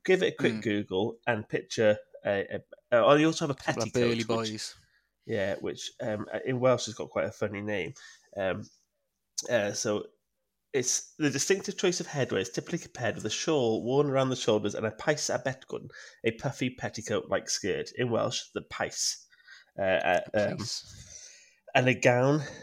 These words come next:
Speaker 1: Um, so that's, so pais a betgun. Pais is the petticoat. Uh, uh,
Speaker 2: Mm-hmm.
Speaker 1: the betgun is the gown. Um,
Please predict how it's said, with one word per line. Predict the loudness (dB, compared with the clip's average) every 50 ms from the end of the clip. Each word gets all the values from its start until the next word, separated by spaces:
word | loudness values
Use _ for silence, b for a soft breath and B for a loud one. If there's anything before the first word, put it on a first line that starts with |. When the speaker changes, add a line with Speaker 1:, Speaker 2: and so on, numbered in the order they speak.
| B B B -4
Speaker 1:
Um, | -2 0 2 2 2 0 -2 -4
so | 0 2 4 4 4 2 0 -2
that's, | -2 -2 -2 -2 -2
so | 0 2 0 0 0 -6 _ _ _
pais | -2 2 2 2 2 2 -2
a | -2 0
betgun. | 0 0 0 -2 -2 -4 -4 -2 -2 -2 -4 -6 _ _ _ -4
Pais | 2 2 2 2 2 0
is | -4 -4 -4
the | -6 -6
petticoat. | -4 -4 -4 -4 -6 -8 -4 -2 -2 -2 -2 -2 -4 -6
Uh, | -4 -4 -2 -4 -6 -6 -10 -14 _ -2
uh, | -2 0 2 2 2 0 0
Speaker 2:
Mm-hmm. |
Speaker 1:
the | -4 -4 -4
betgun | -4 -6 -6 -8 -8 -6 -6 -6 -6 -8 -10
is | -10 -8 -8 -8 -8
the | -8 -8
gown. | -8 -6 -6 -6 -6 -8 -10 b b b b b b b b b b _ -14 -10
Um, | -6 -4 -4 -4 -4 -8